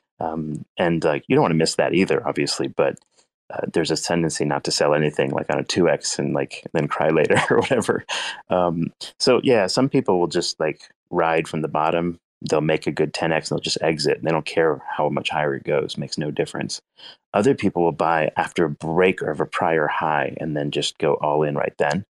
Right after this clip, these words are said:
Um, so, like, Apple stock would be an example right now. Let's say it goes back and it hits one eighty again. Then probably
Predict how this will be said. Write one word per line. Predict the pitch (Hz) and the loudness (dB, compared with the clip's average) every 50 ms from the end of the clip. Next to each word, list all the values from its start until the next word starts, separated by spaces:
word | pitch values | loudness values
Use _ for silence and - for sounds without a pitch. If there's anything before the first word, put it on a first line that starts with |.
| _ _ - - - - _ _ _ _ _ - | _ _ -20 -20 -20 -20 _ _ _ _ _ -6
Um, | - 80 80 78 73 73 71 71 | -4 -2 -2 -2 -2 -4 -4 -4
so, | - - 107 | 0 2 4
like, | 95 82 - - - _ _ - | 4 4 2 -2 -12 _ _ -2
Apple | - 92 90 - 90 | 0 0 2 0 0
stock | 82 - - 82 73 - | -2 0 0 0 0 0
would | - 80 71 | -2 -2 0
be | 80 | 0
an | 78 78 | 0 -2
example | 73 - 82 78 73 73 82 82 | -2 0 0 0 0 0 0 2
right | 78 73 71 - | 2 2 2 0
now. | - 73 67 69 65 - _ _ - - | -2 -4 -4 -4 -6 -8 _ _ -4 -4
Let's | 95 - - | -4 -4 -4
say | - - - 85 80 78 78 78 76 - - | -2 0 2 2 4 2 2 0 -2 -4 -4
it | 92 85 - | -4 -4 0
goes | - 80 78 80 76 | 2 2 2 2 2
back | - 73 71 - | 0 -2 -2 0
and | - 78 | -2 -4
it | 76 | -2
hits | - 82 - - | -4 -6 -6 -4
one | - 78 76 73 | -2 -2 -2 -2
eighty | 73 73 73 - - - - _ _ _ _ _ _ _ _ - - | -2 -2 -2 -4 -6 -8 -10 _ _ _ _ _ _ _ _ -6 -4
again. | 80 76 - - 76 69 - - - _ _ _ _ _ _ _ _ _ _ - | -4 -2 0 0 0 0 0 -4 -8 _ _ _ _ _ _ _ _ _ _ -6
Then | - 85 78 - - - 78 - | -6 -4 0 2 2 2 2 2
probably | - 95 87 80 80 71 78 76 73 71 67 | 0 0 0 0 -2 0 2 0 0 0 -4